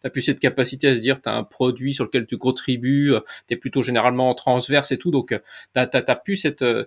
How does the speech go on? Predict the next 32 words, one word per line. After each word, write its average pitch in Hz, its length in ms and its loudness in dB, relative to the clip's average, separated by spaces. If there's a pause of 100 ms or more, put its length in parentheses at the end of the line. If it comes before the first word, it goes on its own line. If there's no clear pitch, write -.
(300)
cette - 200 -4
façon 135 340 0
de 127 80 2
travailler, 131 720 6
de, 110 420 2
et 107 160 2
de 120 80 2
livrer 127 380 0
quelque 127 160 -4
chose, 185 260 2
et, 113 220 -2 (360)
et, 117 320 2
et 120 40 4
l'open 127 280 2
source 135 220 -8
te 135 60 -2
permet 120 260 0
de 117 80 0
le 120 60 0
faire, 180 180 4
mais 139 120 4
là, 120 120 6
il 110 80 4
explique 131 240 -2
effectivement 127 320 -4
son 123 140 -6
cheminement 123 580 0
qui - 120 -8
est - 40 -10
personnel, 170 400 -2
hein, 147 60 0
mais, 113 220 -2